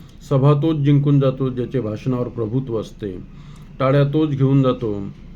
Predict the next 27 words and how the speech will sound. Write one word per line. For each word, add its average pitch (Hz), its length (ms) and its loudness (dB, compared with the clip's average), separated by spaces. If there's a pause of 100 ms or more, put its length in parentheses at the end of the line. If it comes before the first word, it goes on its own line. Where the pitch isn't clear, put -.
(560)
ज्याच्या 131 280 2
नसानसात 139 640 0
वक्तृत्व 131 500 -4
कला 120 240 -4
ही 113 100 -4
भिनलेली 95 420 -8
असते. - 520 -18 (400)
डॉक्टर 139 260 -2
बाबासाहेब 131 460 2
आंबेडकर 127 440 0
हे 123 240 -2 (560)
याचे 127 240 -2
सर्वात 127 420 0
मोठे 120 260 -4
आणि 113 160 -4
आदर्श 110 440 -4
उदाहरण 95 340 -8
होय. 85 320 -14 (840)
डॉक्टर 143 260 0
बाबासाहेब 147 500 2
आंबेडकर 147 380 0
यांनी 147 280 2
अकरा 135 360 -2 (100)
ऑक्टोबर 143 460 0
एकोणीसशे 135 360 -2
अडतीस 127 400 -2
रोजी 87 340 -8